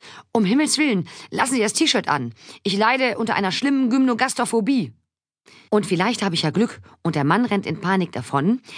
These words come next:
weil er selber unter Sesquipedalophobie leidet,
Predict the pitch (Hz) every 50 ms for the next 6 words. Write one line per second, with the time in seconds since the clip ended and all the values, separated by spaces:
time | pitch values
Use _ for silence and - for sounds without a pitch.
0 | - - - 156 151 147 143 123 135 180 214 240 226 220 - 143 151 180 156 139
1 | 190 220 - - - - 202 202 - 196 165 147 185 214 220 190 143 - - 143
2 | 113 139 127 117 127 123 120 117 117 117 -